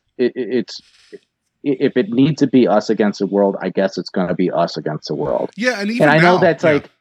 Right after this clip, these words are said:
Speaker 2: Sorry,
Speaker 1: some
Speaker 2: go ahead,
Speaker 1: kind of,
Speaker 2: please.
Speaker 1: I, I, I, I know there's a bit of, like, of stigma to that, but it's like,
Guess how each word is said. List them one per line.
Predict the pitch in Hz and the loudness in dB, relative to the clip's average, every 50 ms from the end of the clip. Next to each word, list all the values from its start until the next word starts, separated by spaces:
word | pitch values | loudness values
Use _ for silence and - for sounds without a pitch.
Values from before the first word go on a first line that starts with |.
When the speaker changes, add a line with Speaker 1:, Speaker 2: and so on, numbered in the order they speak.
| _ _ _ - | _ _ _ -16
Speaker 2:
Sorry, | 123 123 - | -14 -10 -6
Speaker 1:
some | - - 180 | -4 -2 0
Speaker 2:
go | 160 - | 0 -2
ahead, | 104 95 90 | -2 -4 -2
Speaker 1:
kind | 165 160 151 143 | 0 0 0 0
of, | 127 107 | 0 -2
Speaker 2:
please. | 85 78 - - _ _ _ _ _ - | -6 -12 -14 -16 _ _ _ _ _ -6
Speaker 1:
I, | 160 139 156 175 175 165 180 185 - 160 | -4 0 2 2 2 4 2 2 0 0
I, | 147 151 175 160 - 170 | 0 0 0 2 2 0
I, | 185 170 202 202 | 2 4 4 4
I | |
know | 208 214 208 | 6 4 4
there's | 185 190 165 151 165 | 4 2 0 0 -2
a | 151 | -4
bit | 131 - 147 135 | -2 0 0 0
of, | 135 120 120 | 0 0 0
like, | 123 120 113 - | 0 -2 -2 -2
of | 110 101 | -4 -10
stigma | - - - 127 117 107 107 113 107 - | -8 -6 -2 -2 -2 -2 -2 -4 -4 -4
to | - 117 | -4 -2
that, | 104 104 104 - | -2 -2 -2 -2
but | - 113 107 | -4 -6 -6
it's | 104 - | -4 -2
like, | 131 117 107 - | -2 -2 -2 -2